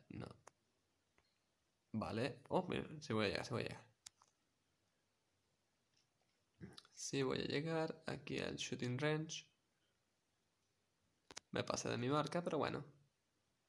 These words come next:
Ahí, mientras se actualiza toda la pantalla, lo tengo con los gráficos en bajo. Porque este móvil, eh, <laughs> tiene dos gigas de ram y, y le cuesta un pelo, un pelito cargar todo.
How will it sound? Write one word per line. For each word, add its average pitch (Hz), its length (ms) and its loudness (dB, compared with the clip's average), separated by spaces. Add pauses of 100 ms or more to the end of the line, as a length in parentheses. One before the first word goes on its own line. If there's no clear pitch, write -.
(1200)
Ahí, 104 240 2
mientras 92 280 0
se - 80 -2
actualiza 104 320 2
toda 117 120 6
la 120 60 4
pantalla, 143 320 6
lo 147 100 8
tengo 139 320 6
con 156 120 6
los 120 120 8
gráficos 123 760 8
en 113 140 2
bajo. 117 480 4 (440)
Porque 113 220 -2
este 110 160 0
móvil, 120 460 8
eh, 113 120 6
<laughs> 123 260 0
tiene 113 220 8
dos 120 140 10
gigas 123 220 6
de 113 120 6
ram 117 320 4
y, 139 100 6
y 117 260 4
le 98 120 6
cuesta 110 240 0
un 98 100 0
pelo, 107 680 2 (1400)
un 110 200 2
pelito 110 300 4
cargar 98 320 6
todo. - 480 2